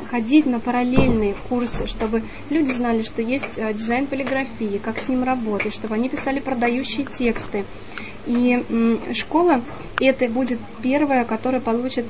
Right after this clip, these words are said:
лицензию на право, а, осуществления своей деятельности и давать сертифицированные дипломы. У нас нету ни у кого в стране, а, свадебной школы, которая выдает, а, дипломы, как бы, не государственного, но образца.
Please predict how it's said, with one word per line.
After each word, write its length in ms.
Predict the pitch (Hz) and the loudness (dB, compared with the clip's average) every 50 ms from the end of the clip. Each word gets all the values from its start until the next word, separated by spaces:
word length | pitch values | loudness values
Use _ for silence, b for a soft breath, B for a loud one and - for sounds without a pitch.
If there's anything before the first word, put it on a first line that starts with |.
| - - | -6 -6
лицензию 800 | 240 240 247 233 - - - 254 254 247 240 226 226 214 202 202 | -2 -2 -2 -2 -4 0 2 4 4 6 4 4 4 2 2 2
на 120 | 214 214 | 0 -2
право, 360 | 208 226 226 247 262 254 240 240 B B B B B B B B B - | 0 0 2 2 2 2 0 -2 B B B B B B B B B -4
а, 240 | - 226 220 220 - | 0 2 2 2 2
осуществления 480 | 226 220 - 247 - - - 269 269 269 | 0 0 0 -2 -2 0 0 2 2 2
своей 260 | 254 - 240 226 226 226 | 0 0 0 2 2 2
деятельности 540 | 214 226 247 285 - 302 262 254 - - | 2 2 2 4 4 2 2 2 -2 -4
и 40 | 233 | -2
давать 300 | 214 226 208 220 240 247 - | -2 0 2 2 2 0 0
сертифицированные 720 | - 233 233 - - 240 220 - - 247 240 240 233 233 | -4 -6 -6 -6 -10 -12 -10 -6 -4 -4 0 0 2 2
дипломы. 480 | 220 226 233 - - 226 226 208 202 196 | 0 0 -2 -4 0 0 0 0 0 0
У 60 | - 226 | -2 -2
нас 200 | 240 240 233 - B B B B - | -2 -2 -4 -6 B B B B 0
нету 340 | 247 247 262 262 247 240 233 | 2 4 6 6 6 4 4
ни 140 | 220 220 220 | 2 2 2
у 60 | 220 | 2
кого 240 | 214 - 226 220 214 | 2 2 2 2 2
в 80 | 208 214 | 0 -2
стране, 520 | - - - 220 214 220 220 226 247 311 330 B B B B B B - | -6 -2 2 2 4 4 4 4 2 2 0 B B B B B B -4
а, 260 | 226 226 220 214 214 | -2 0 2 2 0
свадебной 560 | 214 - - 233 240 240 220 214 208 208 202 208 | 0 0 2 4 4 4 4 2 0 0 -2 -4
школы, 460 | - - - - 208 208 226 277 311 | -6 -8 -6 -2 0 0 2 0 0
которая 360 | 294 254 240 - 226 220 233 | 0 -2 -4 -2 -2 0 0
выдает, 540 | 226 220 214 202 202 196 202 208 220 262 294 - B B 226 B B B - - | 0 -2 -2 -2 -2 -2 0 2 2 2 0 -2 B B -14 B B B -6 -4
а, 500 | 220 220 214 208 202 202 202 208 208 202 202 | -2 0 2 2 2 2 0 0 -2 -2 -4
дипломы, 640 | 202 226 220 - 226 214 220 226 254 269 302 339 349 - - - - - - | -4 -6 -4 0 0 2 2 4 4 4 2 2 0 -2 -8 -14 -14 -12 -10
как 80 | 240 226 | -6 0
бы, 180 | 220 226 214 - - | 0 0 0 0 0
не 140 | 247 233 240 | -2 -2 0
государственного, 840 | 240 254 240 - 254 226 226 226 269 294 226 220 311 294 269 240 | 0 0 0 0 0 4 4 4 4 4 2 2 2 2 4 2
но 200 | 220 214 220 220 | 2 2 2 2
образца. 560 | 240 247 254 254 262 262 - - - 185 175 | 2 4 4 2 2 2 -2 -6 -4 -4 -4